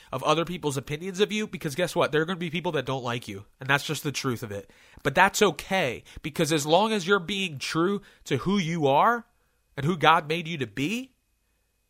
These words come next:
then you're gonna be a real person. And those are the people that can sleep at night.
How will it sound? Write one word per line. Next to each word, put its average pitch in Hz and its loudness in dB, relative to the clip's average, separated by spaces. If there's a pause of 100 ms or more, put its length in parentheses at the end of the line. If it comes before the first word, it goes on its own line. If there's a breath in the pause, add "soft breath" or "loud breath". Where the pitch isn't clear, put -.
(100)
then 139 -4
you're 143 0
gonna 147 0
be 131 2
a 120 2
real 127 2
person. 104 -10 (100)
And 127 -8
those 160 2 (240 loud breath)
are 147 2
the 147 0
people 143 0
that 135 2
can 131 -6
sleep 135 -4
at 110 -8
night. 101 -8